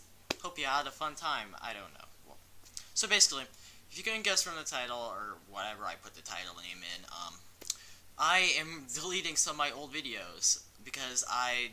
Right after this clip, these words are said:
do not like a lot of them. So if you have some of them that you like, go back, watch them, enjoy your last few moments, unless you can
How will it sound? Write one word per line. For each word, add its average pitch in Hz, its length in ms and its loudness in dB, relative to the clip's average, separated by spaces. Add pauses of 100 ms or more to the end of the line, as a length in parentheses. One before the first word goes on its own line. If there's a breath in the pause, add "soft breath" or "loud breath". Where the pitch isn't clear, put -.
do 120 120 -10
not 117 260 2
like 175 260 0
a 110 80 -4
lot 95 220 -6
of 92 60 -12
them. 92 160 -8
So 120 340 4 (320 loud breath)
if - 100 -14
you 156 100 0
have 196 180 10
some 196 180 4
of 180 60 -2
them 180 160 0
that 165 140 2
you 147 100 0
like, 143 340 2
go 165 380 -2
back, 151 360 2
watch 143 360 2
them, 135 440 -2 (540)
enjoy 131 220 -6
your 123 200 -2
last 123 280 2
few 117 80 -10
moments, 113 680 -6
unless 110 280 -6
you 107 80 -8
can 104 140 -8